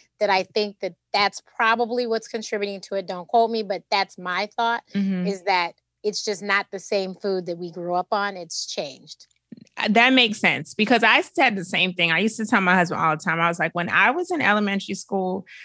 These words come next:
Speaker 2: this whole peanut thing was not as big."
Speaker 1: Right,
Speaker 2: I don't
Speaker 1: right.
Speaker 2: even remember anyone who I knew was allergic to
Speaker 1: Exactly.
Speaker 2: peanuts.
Speaker 1: Whereas me, I was always the only.
Speaker 2: Right.
Speaker 1: Like, the whole school, I was, like, the only one.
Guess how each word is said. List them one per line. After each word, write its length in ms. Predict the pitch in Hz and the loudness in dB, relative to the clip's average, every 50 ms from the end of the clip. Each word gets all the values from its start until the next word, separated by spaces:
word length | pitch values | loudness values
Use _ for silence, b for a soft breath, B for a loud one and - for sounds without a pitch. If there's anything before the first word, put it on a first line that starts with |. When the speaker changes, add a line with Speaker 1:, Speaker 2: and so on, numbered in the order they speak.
| B B B - | B B B 0
Speaker 2:
this 200 | 247 302 330 - | 0 0 2 0
whole 260 | 311 302 - - 320 | 2 4 4 6 4
peanut 520 | - - - 240 226 233 247 240 240 240 - - | 4 2 2 4 4 6 6 4 4 2 0 2
thing 440 | - 233 233 233 233 226 226 220 214 | 4 6 6 6 6 4 4 2 2
was 140 | 208 208 202 | 2 0 2
not 220 | 214 202 196 202 208 | 2 2 2 2 0
as 180 | 202 196 190 190 | 0 -2 -4 -2
big." 320 | - 202 202 202 196 196 - | 2 4 4 6 6 6 6
Speaker 1:
Right, 160 | - 196 170 | 6 4 4
Speaker 2:
I 140 | - 208 233 | 4 4 4
don't 120 | 254 269 277 | 6 6 6
Speaker 1:
right. 20 | |
Speaker 2:
even 280 | 302 302 - 285 277 262 | 4 4 2 2 0 0
remember 440 | 247 233 220 220 226 220 220 226 220 | 0 2 4 2 2 2 2 0 0
anyone 720 | - - 202 208 214 214 208 202 202 196 196 196 190 185 b b b b b _ | 0 0 0 0 0 0 0 -2 -2 -2 -2 -4 -4 -6 b b b b b _
who 140 | - 220 208 | 2 4 4
I 160 | 202 196 202 | 6 6 6
knew 300 | 196 190 196 202 247 302 | 8 8 8 8 6 6
was 180 | 320 294 240 180 | 4 4 2 2
allergic 440 | 185 165 160 156 156 147 151 151 135 - | 0 0 0 0 -2 -2 -2 -6 -6 -8
to 100 | - - | -10 -8
Speaker 1:
Exactly. 540 | 226 190 156 - 240 214 202 - - 170 151 | -6 0 4 6 6 6 4 2 -2 -6 -6
Speaker 2:
peanuts. 80 | 190 | 2
Speaker 1:
Whereas 340 | 214 240 240 240 233 226 190 220 | 4 6 6 8 6 4 2 0
me, 360 | 233 254 311 370 349 277 233 - | 0 2 2 2 2 2 2 0
I 80 | 220 220 | 0 0
was 140 | 233 226 208 | 2 2 2
always 320 | 226 214 233 226 240 208 | 4 4 4 2 2 0
the 140 | 185 214 208 - _ | -4 -8 -10 -8 _
only. 540 | - 226 233 240 247 240 220 175 - - - _ _ _ _ _ _ _ _ _ _ _ _ - | 0 2 2 2 2 0 -2 -2 -4 -8 -14 _ _ _ _ _ _ _ _ _ _ _ _ 0
Speaker 2:
Right. 460 | 190 185 190 175 165 147 - - - _ | 4 4 6 6 6 4 2 -2 -4 _
Speaker 1:
Like, 200 | - 233 233 - | 2 2 2 4
the 80 | - 240 | 2 4
whole 240 | 226 285 269 269 254 | 6 6 6 6 4
school, 440 | - - - - 339 339 294 233 208 | 0 -4 2 4 6 8 8 8 8
I 140 | 202 190 208 | 6 6 4
was, 140 | 214 220 208 | 2 2 2
like, 220 | 214 220 208 190 - | 2 2 2 2 2
the 60 | 220 | 2
only 260 | 208 208 214 202 202 196 | 2 2 0 -2 -4 -4
one. 280 | 202 196 196 180 - | -4 -4 -4 -6 -6